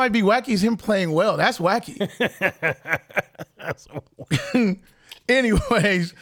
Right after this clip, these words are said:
Speaker 2: Hey, where they play? Are they playing,
Speaker 1: Uh,
Speaker 2: uh,
Speaker 1: I'm not sure.
Speaker 2: Cleveland or
Speaker 1: Um,
Speaker 2: Pittsburgh? I mean, it's, it feels like the same place.
Speaker 1: That's so funny. Me and, me and Tab were saying that,
Speaker 2: Re-
Speaker 1: that there might not be a big difference between
Speaker 2: <laughs>
Speaker 1: Pittsburgh and, uh,
Speaker 2: Pittsburgh and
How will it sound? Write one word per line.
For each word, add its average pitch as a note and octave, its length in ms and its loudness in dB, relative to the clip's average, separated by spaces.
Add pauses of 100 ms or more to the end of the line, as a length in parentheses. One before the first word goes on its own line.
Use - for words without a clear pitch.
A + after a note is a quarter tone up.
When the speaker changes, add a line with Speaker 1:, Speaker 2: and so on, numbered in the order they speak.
(220)
Speaker 2:
Hey, A#3+ 120 2
where C4+ 180 4
they F4+ 100 2
play? D#3 340 2
Are C#3 180 0
they D#3 60 0
playing, E3+ 420 -4
Speaker 1:
Uh, D#3+ 40 2
Speaker 2:
uh, D#3+ 160 0
Speaker 1:
I'm E3 80 0
not D3 160 0
sure. C#3 200 -4
Speaker 2:
Cleveland F#3+ 340 0
or C3+ 160 -2
Speaker 1:
Um, G#2+ 60 -14 (120)
Speaker 2:
Pittsburgh? D3+ 560 -2 (120)
I - 60 -10
mean, G3+ 160 2
it's, G#3+ 100 -2
it C#4 120 -2
feels A#3+ 180 0
like E3+ 140 -2
the - 80 -10
same A#2+ 320 -10
place. - 360 -14 (1500)
Speaker 1:
That's F#3+ 160 0
so D#3+ 180 2
funny. D3 300 -2
Me D3+ 220 0
and, C3+ 140 -4
me D3 120 2
and C3+ 100 -2
Tab C3+ 280 -2
were B2 60 -4
saying C3 320 -6
that, - 220 -10 (400)
Speaker 2:
Re- D3 160 0
Speaker 1:
that B2+ 240 -2 (220)
there D3+ 240 -2
might D3 240 0
not D3 180 -2
be B2+ 180 -4
a E3 80 -4
big C#3 220 -8
difference B2+ 340 -8 (140)
between - 180 -4
Speaker 2:
<laughs> - 60 -6
Speaker 1:
Pittsburgh - 460 -8
and, C#3+ 240 -8
uh, - 40 -12
Speaker 2:
Pittsburgh - 200 -12
and B2+ 160 -12